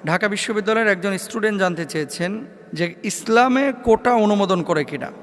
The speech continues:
দেখেন, যদি সরাসরি বলেন যে কোটা এই শব্দটা ইসলামে আছে কিনা কোরআন হাদিসের মধ্যে, তো কোটা তো আসলে ইসলাম শরিয়ায়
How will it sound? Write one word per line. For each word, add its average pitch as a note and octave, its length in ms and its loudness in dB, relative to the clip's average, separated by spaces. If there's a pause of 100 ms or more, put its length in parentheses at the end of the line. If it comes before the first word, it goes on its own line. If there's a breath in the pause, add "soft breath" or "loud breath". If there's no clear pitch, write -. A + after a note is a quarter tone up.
(840 loud breath)
দেখেন, A3 240 2
যদি A3 200 0
সরাসরি A#3+ 540 -4
বলেন A#3 260 -4
যে A3 120 -2 (200)
কোটা A#3+ 600 -2 (140)
এই G3+ 100 0
শব্দটা G#3 500 -4
ইসলামে G3+ 340 -2
আছে E3+ 260 -4
কিনা D#3 260 -8
কোরআন F3+ 280 -4
হাদিসের D#3+ 420 -6
মধ্যে, C#3+ 300 -10 (520 loud breath)
তো F3+ 80 -12
কোটা B3 340 0
তো B3+ 120 0
আসলে A#3 280 0
ইসলাম G#3 280 -2
শরিয়ায় F3+ 440 2